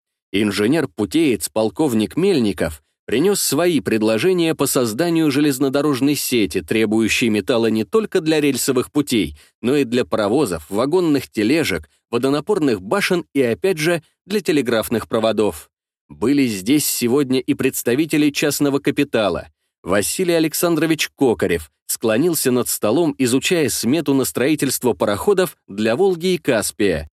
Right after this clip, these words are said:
Его пальцы, украшенные перстнями, постукивали по цифрам.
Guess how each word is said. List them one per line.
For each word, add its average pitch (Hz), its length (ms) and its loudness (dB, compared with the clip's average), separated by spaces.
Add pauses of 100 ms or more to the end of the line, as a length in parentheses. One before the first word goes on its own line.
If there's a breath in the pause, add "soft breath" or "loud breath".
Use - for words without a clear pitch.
(140)
Его 104 360 0
пальцы, 175 440 -2
украшенные 120 580 0
перстнями, 101 800 -2 (220)
постукивали 196 600 0
по 185 140 -2
цифрам. 92 640 -2